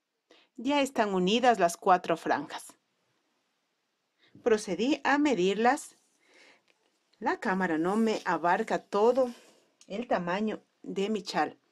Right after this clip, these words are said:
tengo los setenta centímetros. Recuerden que a ustedes les puede quedar un poquito más de setenta o menos de setenta. Todo depende del material con el que hemos tejido. Si les resulta setenta una medida muy grande, pueden tejer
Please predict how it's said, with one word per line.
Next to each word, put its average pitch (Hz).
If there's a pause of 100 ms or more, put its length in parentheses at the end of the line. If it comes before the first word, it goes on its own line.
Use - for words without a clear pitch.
(460)
tengo 233
los 220
setenta 180
centímetros. 143
Recuerden 285
que 254
a 190
ustedes 208
les 190
puede 185
quedar 180
un 214
poquito 196
más 175
de 214
setenta 214
o 233
menos 220
de 180
setenta. 233
Todo 277
depende 233 (480)
del 233
material 185
con 233
el 190
que 196
hemos 185
tejido. 147 (360)
Si -
les 302
resulta 208
setenta 185
una 175
medida 165
muy 160
grande, 233
pueden 180
tejer 254